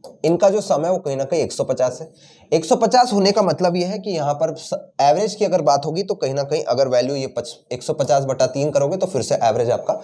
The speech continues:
पचास ही आएगा। कहने का मतलब ये कि इसके पास भी पचास रुपया, इसके पास भी पचास रुपया और इसके पास भी पचास रुपया। ठीक, अब देखिए, यहां से थोड़ी सी बातों को समझने की कोशिश करिए कि अगर मैंने यहां पर पहले वाले व्यक्ति को फिफ्टी टू दिया,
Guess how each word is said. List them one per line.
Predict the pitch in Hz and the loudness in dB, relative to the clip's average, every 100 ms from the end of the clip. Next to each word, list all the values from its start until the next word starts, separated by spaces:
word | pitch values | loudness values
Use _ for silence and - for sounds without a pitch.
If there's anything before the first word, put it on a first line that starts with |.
| - - - | -14 -20 -6
पचास | 113 104 90 - | -2 2 0 0
ही | |
आएगा। | 78 - - - - - - - - | -4 -6 -14 -20 -20 -20 -20 -18 0
कहने | 180 220 | 2 4
का | 254 | 4
मतलब | 247 247 233 | 2 2 2
ये | 269 | 2
कि | 254 | 2
इसके | 226 - 233 | 0 0 2
पास | 220 214 | 2 2
भी | 233 | -2
पचास | 214 196 202 196 | -2 0 0 0
रुपया, | 202 226 | -2 -2
इसके | 185 - | -2 -2
पास | 185 170 | -2 -2
भी | 170 | -4
पचास | 165 147 156 160 | -4 0 0 0
रुपया | 151 185 | 0 2
और | 147 | 2
इसके | - 135 | 0 -2
पास | 135 | -2
भी | 127 226 233 _ - - - | 0 -2 -4 _ -20 -14 -8
पचास | - 87 - | -8 -8 -10
रुपया। | - - 92 - - _ - | -18 -20 -20 -20 -20 _ -4
ठीक, | - 247 - - - - - - - - 214 | 0 0 -2 -20 -20 -20 -20 -20 -20 -4 0
अब | 180 | 0
देखिए, | 156 117 139 | 0 0 2
यहां | 208 254 | 4 2
से | 269 | 0
थोड़ी | 240 240 | -4 -4
सी | 262 | 0
बातों | 196 156 185 | 2 2 2
को | 185 | -2
समझने | 196 139 143 170 | -4 -4 -2 -4
की | |
कोशिश | - 127 127 139 | -4 -6 -6 -6
करिए | 160 185 | -2 -2
कि | - | -2
अगर | - 156 214 | 0 2 4
मैंने | 247 226 226 | 2 2 4
यहां | 208 156 165 | 2 0 -2
पर | 202 | -2
पहले | 175 143 156 | -2 0 2
वाले | 180 170 175 | 2 2 0
व्यक्ति | 135 - 156 | -4 -4 -4
को | 202 | -2
फिफ्टी | 202 139 - 165 | -4 -6 -4 -2
टू | 170 | 0
दिया, | 160 175 | 0 -2